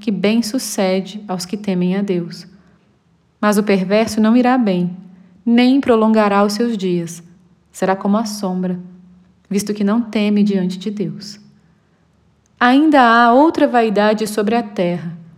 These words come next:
justos a quem sucede segundo as obras dos perversos,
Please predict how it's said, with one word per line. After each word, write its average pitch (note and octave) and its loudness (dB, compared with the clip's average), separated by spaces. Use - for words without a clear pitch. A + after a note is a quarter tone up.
justos C#4+ 0
a B3 -2
quem A#3 0
sucede A3 0
segundo G#3+ 0
as G#3+ 0
obras A3 2
dos A3+ -6
perversos, G#3+ 0